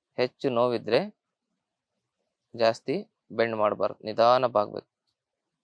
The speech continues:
ಮತ್ತೆ ಉಸಿರು ತೆಗೆದುಕೊಳ್ತಾ ಮೇಲ್ ಬರ್ಬೇಕು. ಮತ್ತೆ ಉಸಿರು ಬಿಡ್ತಾ ಎಲ್ಲಿ? ಬಲಕ್ಕೆ.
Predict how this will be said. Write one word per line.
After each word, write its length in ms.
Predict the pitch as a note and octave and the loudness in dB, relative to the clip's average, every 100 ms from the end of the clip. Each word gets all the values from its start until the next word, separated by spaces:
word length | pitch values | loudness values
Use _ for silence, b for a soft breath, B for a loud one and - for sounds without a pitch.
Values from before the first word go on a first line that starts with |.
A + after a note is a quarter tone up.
| - | -4
ಮತ್ತೆ 200 | D3 E3 C3+ | -2 0 0
ಉಸಿರು 180 | C3+ C3 | -2 -4
ತೆಗೆದುಕೊಳ್ತಾ 460 | A2+ A2+ - G2+ G2 G2+ | -4 -2 -6 -6 -6 -4
ಮೇಲ್ 160 | G#2 G#2 | -2 -2
ಬರ್ಬೇಕು. 360 | G2+ G2+ - E3+ - _ _ _ _ _ _ _ _ _ _ _ _ | -4 -6 -6 -8 -8 _ _ _ _ _ _ _ _ _ _ _ _
ಮತ್ತೆ 280 | C#3 E3+ D#3+ B2+ | 0 2 2 0
ಉಸಿರು 220 | - A#2+ A2 | 0 -6 -6
ಬಿಡ್ತಾ 260 | G#2 C3 F#3+ - _ _ _ _ _ _ - | 0 0 0 -6 _ _ _ _ _ _ -2
ಎಲ್ಲಿ? 260 | G#2+ A#2 F3+ - _ _ _ _ _ _ _ _ _ _ _ _ _ _ | 0 0 -2 -6 _ _ _ _ _ _ _ _ _ _ _ _ _ _
ಬಲಕ್ಕೆ. 500 | A#2 B2 A2+ - G2 | 0 4 4 0 -8